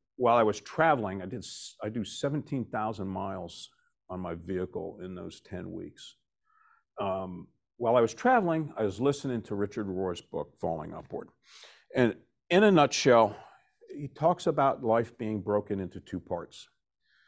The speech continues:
And the first part of our life is where we accumulate.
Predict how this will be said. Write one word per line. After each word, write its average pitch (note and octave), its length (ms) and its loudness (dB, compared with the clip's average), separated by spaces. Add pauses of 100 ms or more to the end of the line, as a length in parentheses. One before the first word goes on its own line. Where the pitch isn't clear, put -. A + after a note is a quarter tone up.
(580)
And G2 120 -14
the G2 60 -10
first D3+ 340 2
part D3+ 200 6
of C3+ 60 2
our C3 160 4
life A#2+ 380 0
is G2+ 180 -12
where G#2+ 160 2
we G2+ 200 0
accumulate. F2+ 760 0